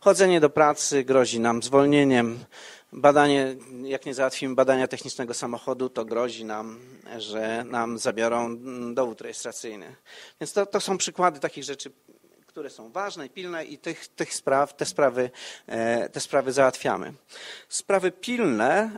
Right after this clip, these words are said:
ale mało ważne, to są takie rzeczy, które dzieją się na bieżąco, a więc ktoś do nas dzwoni, z nim rozmawiamy, oglądamy bieżące wiadomości w telewizji, przeglądamy Facebooka,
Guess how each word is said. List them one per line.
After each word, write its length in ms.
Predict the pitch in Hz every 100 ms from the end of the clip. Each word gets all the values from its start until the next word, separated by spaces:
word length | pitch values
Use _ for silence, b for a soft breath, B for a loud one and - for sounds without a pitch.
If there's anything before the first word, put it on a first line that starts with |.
| -
ale 200 | 160 156
mało 320 | 165 175 151
ważne, 680 | 135 131 127 107 123 180 214
to 80 | 240
są 180 | - 208
takie 240 | 202 180
rzeczy, 240 | 156 170 185
które 460 | - 160 151 160 170 - -
dzieją 340 | 160 208 214
się 140 | -
na 120 | 190 175
bieżąco, 500 | 170 165 135 117 117
a 40 |
więc 180 | 123 127
ktoś 200 | - 151
do 100 | 165
nas 200 | 170 160
dzwoni, 340 | 180 208 190
z 60 | 139
nim 140 | 139
rozmawiamy, 640 | 127 139 139 160 156 147 127 B B B B -
oglądamy 640 | 135 156 160 170 165 156
bieżące 440 | 147 151 160 160 165
wiadomości 840 | 175 185 190 180 - - 160 131 B B B B B - _ -
w 80 | -
telewizji, 680 | 143 139 135 143 131 131 131 B B B
przeglądamy 640 | - 165 151 156 160 160
Facebooka, 840 | 160 175 170 156 175 170 156 143